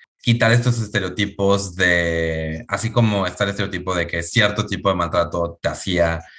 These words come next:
eh, no heterosexual, pues sí es quitar esta narrativa que el ser, el ser trans,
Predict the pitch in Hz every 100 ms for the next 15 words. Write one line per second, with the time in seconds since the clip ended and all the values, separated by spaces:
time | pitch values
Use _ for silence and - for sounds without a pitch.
0 | - _ - 87 85 87 92 95 98 90
1 | 85 80 92 95 123 - _ _ _ 98
2 | 98 110 104 101 107 101 98 95 - 98
3 | 90 87 98 92 92 92 92 85 82 80
4 | 80 80 - _ _ _ _ - - -
5 | 98 87 107 101 - - 92 90 104 98
6 | 101 98 117 151 - -